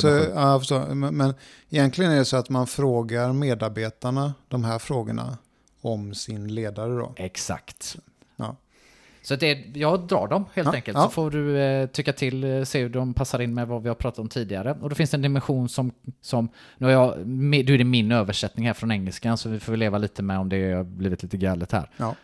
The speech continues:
Speaker 2: Men konceptuella färdigheter. Min ledare kan berätta om något i arbetet går fel. Och då handlar det inte om detaljer så, utan det handlar mer liksom så här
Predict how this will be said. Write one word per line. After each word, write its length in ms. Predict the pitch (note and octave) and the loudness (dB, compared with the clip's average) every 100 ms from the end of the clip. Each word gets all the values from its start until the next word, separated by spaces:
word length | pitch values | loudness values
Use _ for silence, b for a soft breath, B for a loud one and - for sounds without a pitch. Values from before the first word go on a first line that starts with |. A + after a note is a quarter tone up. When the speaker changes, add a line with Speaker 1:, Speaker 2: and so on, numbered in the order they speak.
| B | B
Speaker 2:
Men 300 | - C3+ C#3+ - | 0 2 2 -2
konceptuella 720 | - D#3 - - - C3+ A2 | 0 2 2 2 4 4 4
färdigheter. 760 | - C3 G2+ F2+ E2+ B2+ C#3 - B B B B B B B | 2 4 4 0 0 6 6 4 B B B B B B B
Min 420 | D3 E3 F3 E3 | 4 8 8 8
ledare 600 | C#3+ C#3+ D#3+ B2+ A2+ A2+ | 4 2 4 4 2 0
kan 260 | A#2 C3 A#2 | 0 0 2
berätta 400 | B2 A#2 - A2 | 2 0 -4 -4
om 140 | G#2+ | 0
något 440 | B2+ A2 - G2+ G#2 | 2 0 -2 -6 -2
i 40 | |
arbetet 580 | A2+ A#2+ G2 F2+ G2 - | 0 0 -2 -6 -6 -8
går 240 | A#2+ A#2 | -6 -4
fel. 520 | G#2+ - C3+ A#2+ F#2 E2 b b | -4 0 2 2 0 -6 b b
Och 300 | b b - | b b -4
då 120 | A#2+ B2 | 2 4
handlar 380 | C#3+ C3+ A#2 B2 | 4 2 2 2
det 80 | |
inte 260 | C#3+ - A2 | 0 0 -2
om 140 | G#2 | -2
detaljer 580 | G#2 - - B2+ G#2+ A#2+ | -4 -8 -6 -6 -4 -4
så, 280 | B2 A#2 G#2+ | -4 -4 -4
utan 200 | A2 A2 | -6 -6
det 80 | A2 | -4
handlar 340 | C3 A#2 G#2 | -4 -6 -4
mer 380 | A2+ A2 E2+ F2 - | -4 -4 -6 -10 -14
liksom 320 | F#2+ - D2+ - _ _ _ _ | -14 -12 -12 -16 _ _ _ _
så 140 | - | -12
här 120 | F2+ | -12